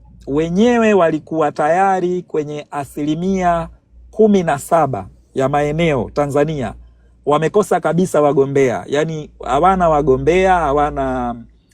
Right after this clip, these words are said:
e, mizizi, hawana mtandao wa chama hata wa kupata mwanachama mmoja wa kusimamisha wagombea. Kwa hata kabla ya mchakato ilikuwa tayari asilimia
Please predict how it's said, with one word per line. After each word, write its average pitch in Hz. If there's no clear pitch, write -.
e, 127
mizizi, 135
hawana 165
mtandao 151
wa 143
chama 165
hata 160
wa 147
kupata 160
mwanachama 135
mmoja 170
wa 127
kusimamisha 147
wagombea. 127
Kwa 160
hata 220
kabla 220
ya 170
mchakato 151
ilikuwa 151
tayari 180
asilimia 165